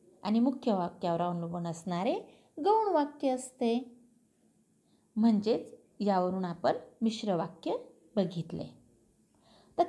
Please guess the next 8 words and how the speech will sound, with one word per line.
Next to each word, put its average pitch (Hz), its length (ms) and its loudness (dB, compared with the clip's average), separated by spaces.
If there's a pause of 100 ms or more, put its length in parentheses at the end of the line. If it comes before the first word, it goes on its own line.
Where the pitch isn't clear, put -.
तिसरा 381 320 4
प्रश्न 370 420 0
आहे, 240 640 2 (240)
संयुक्त 339 840 0
वाक्याचे 311 720 0 (120)
दोन 202 180 2 (120)
उदाहरणे 180 800 -4 (540)
लिहा. 196 340 6